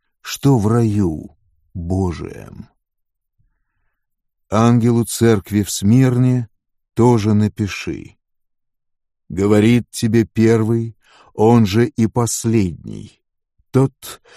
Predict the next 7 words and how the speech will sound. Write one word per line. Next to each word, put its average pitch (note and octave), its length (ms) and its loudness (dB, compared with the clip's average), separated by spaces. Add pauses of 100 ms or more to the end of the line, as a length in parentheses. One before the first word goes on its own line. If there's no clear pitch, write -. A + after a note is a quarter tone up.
(140)
который A#2 560 4
был G2+ 380 2
мёртв, G#2 800 0 (420)
а G2+ 160 -2
ныне G#2 600 2 (260)
снова F#2+ 760 -2
живёт. E2 580 -8